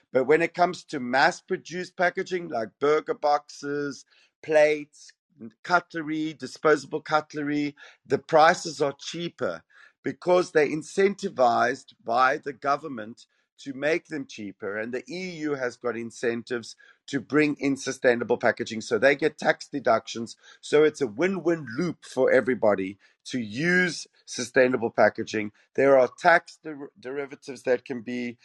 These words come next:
that you can use and tax deductions. And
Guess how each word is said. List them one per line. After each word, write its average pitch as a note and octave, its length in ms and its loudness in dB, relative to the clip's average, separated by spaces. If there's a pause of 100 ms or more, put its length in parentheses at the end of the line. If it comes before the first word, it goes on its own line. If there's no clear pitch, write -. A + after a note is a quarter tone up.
(320)
that A#2+ 280 2
you B2+ 100 -6
can B2 220 -6
use C3 600 -4
and G#2+ 320 -2
tax - 320 4
deductions. C3 840 -6 (360)
And B2 280 -2